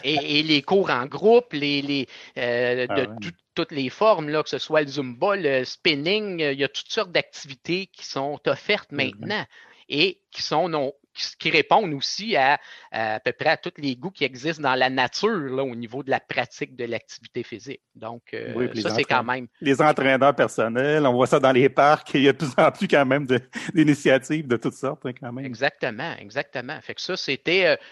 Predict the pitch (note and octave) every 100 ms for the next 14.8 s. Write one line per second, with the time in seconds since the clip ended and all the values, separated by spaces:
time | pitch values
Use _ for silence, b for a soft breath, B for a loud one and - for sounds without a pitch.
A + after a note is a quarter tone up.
0 | B A#2+ - D#3+ C3+ F3+ F3 D#3 D#3+ F3
1 | D3 D3 D#3+ D#3 C3+ B2+ A#2+ - - C3+
2 | C3+ A#2 - C#3+ C3+ A#2 A2+ A#2 A#2 -
3 | C#3 B2+ A#2 - - B2+ - B2+ - C3+
4 | A#3+ G2+ - G#2+ G#2+ E3+ A2+ A2+ A2+ A2+
5 | A#2 A2+ A#2 A#2+ A#2 B2 C3 C#3 D#3+ B
6 | B B _ - C3+ - - _ _ -
7 | _ _ _ _ C#3+ - A3+ - E3+ C#3+
8 | D#3+ G3 D#3 C#3+ C3+ C3+ F#3 E3 C3 D#3
9 | - D#3 C#3 - E3 - D#3 - C#3 C#3+
10 | C3+ B2+ F3 A#3+ D3 - C3+ C3 B2+ C#3
11 | C3+ D3+ C#3+ - F3+ E3 D3+ C#3 - F#3+
12 | F#3 D3+ C#3 B2+ D#3 C#3+ C#3+ C3 C3 B2+
13 | D#3+ F3 D#3 C3 - C#3 C3 A#2 C#3+ D3+
14 | B2+ A#2+ A2+ A2+ A#2+ C3 C3 B2